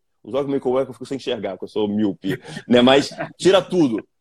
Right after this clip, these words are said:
Eu vou conseguir parar, claro, não, talvez não de um curto prazo, mas no médio e longo prazo eu vou me organizar, vou fazer bons investimentos,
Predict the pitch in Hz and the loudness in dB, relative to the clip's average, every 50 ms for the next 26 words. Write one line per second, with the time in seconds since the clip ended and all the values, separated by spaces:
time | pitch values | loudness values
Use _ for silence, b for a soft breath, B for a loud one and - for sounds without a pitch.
0 | _ 160 _ _ _ _ 143 160 151 127 135 180 185 196 202 185 - - 165 127 | _ -20 _ _ _ _ -2 -2 0 2 0 0 0 0 -4 -6 -6 -8 -8 -6
1 | 139 147 - - 170 156 139 127 139 151 165 - _ _ - 160 156 151 127 110 | -6 -6 -2 0 2 2 2 2 0 0 0 -2 _ _ -4 0 0 0 0 -2
2 | 101 95 101 110 139 165 - 147 135 131 139 165 175 160 170 160 139 - 175 - | -6 -10 -10 -8 -8 -8 -6 -8 -8 -8 -8 -10 -10 -10 -10 -10 -4 -4 -4 -2
3 | _ 180 165 - 160 147 135 120 110 113 117 120 139 139 135 127 143 160 180 156 | _ -10 -6 -2 0 2 2 2 0 -4 -6 -4 -4 -4 -4 -2 -2 -4 -4 -4
4 | 160 160 156 143 143 - - 120 127 135 147 131 127 131 151 160 160 170 147 139 | -4 -4 -4 -4 -6 -8 -4 -2 0 0 0 -2 -4 -6 -6 -4 -4 -6 -6 -6
5 | 139 151 147 139 117 110 120 123 123 131 139 b b b _ 131 113 143 143 131 | -8 -8 -8 -8 -10 -6 -4 -2 -2 -2 -2 b b b _ -8 -4 -4 -2 -2
6 | 139 120 113 139 165 185 170 160 156 151 139 - - 117 110 120 135 139 - | -2 -2 0 -2 -2 0 -2 -4 -4 -6 -6 -6 -8 -6 -4 -4 -4 -4 -6